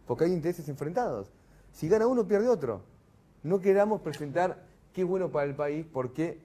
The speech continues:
lo que es bueno para este inversor internacional que gana un negocio de usura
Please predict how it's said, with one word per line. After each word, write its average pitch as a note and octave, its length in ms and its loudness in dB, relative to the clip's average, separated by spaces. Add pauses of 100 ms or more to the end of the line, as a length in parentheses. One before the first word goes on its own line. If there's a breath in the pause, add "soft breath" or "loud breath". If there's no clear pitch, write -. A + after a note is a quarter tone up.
(340)
lo A#2 180 -4
que F3 60 -2
es F3+ 80 4
bueno D3 300 2
para A#2 200 -2
este C#3+ 180 -6
inversor A#2+ 440 -4
internacional A2+ 720 -6 (420 soft breath)
que A2+ 260 -2 (180)
gana C#3 260 -4
un B2+ 100 -6
negocio A#2 360 -6
de G#2+ 60 -6
usura F3+ 440 -4